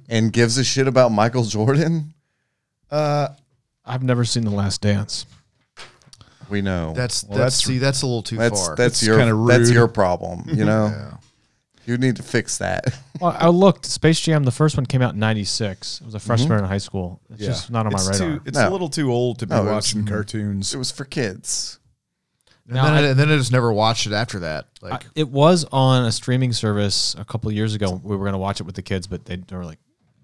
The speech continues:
Speaker 3: "I don't wanna watch that."
Speaker 4: Mm-hmm.
Speaker 3: It's like, "All right, we'll just
Speaker 2: Yeah. Who's that bald guy?" <laughs>
Speaker 4: Yeah.
Speaker 3: we'll just watch, uh,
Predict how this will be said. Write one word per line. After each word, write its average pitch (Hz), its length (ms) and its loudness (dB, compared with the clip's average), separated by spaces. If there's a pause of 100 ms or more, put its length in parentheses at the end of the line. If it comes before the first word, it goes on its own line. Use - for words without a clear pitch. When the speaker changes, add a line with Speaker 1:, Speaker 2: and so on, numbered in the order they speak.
(100)
Speaker 3:
"I 101 80 -16
don't 127 80 -4
wanna 95 140 -6
watch - 240 -16
that." 92 200 -14 (460)
Speaker 4:
Mm-hmm. 92 220 -10 (360)
Speaker 3:
It's - 100 -20
like, 95 140 -20
"All 107 60 -4
right, 107 100 2
we'll 107 160 -4
just 101 160 -4
Speaker 2:
Yeah. 87 80 -10 (120)
Who's 208 180 -6
that 185 200 -4
bald 165 300 -2
guy?" 87 360 -6 (300)
<laughs> - 320 -16
Speaker 4:
Yeah. 85 220 -8 (840)
Speaker 3:
we'll 101 120 -12
just 101 220 -6
watch, 98 380 0
uh, 92 260 0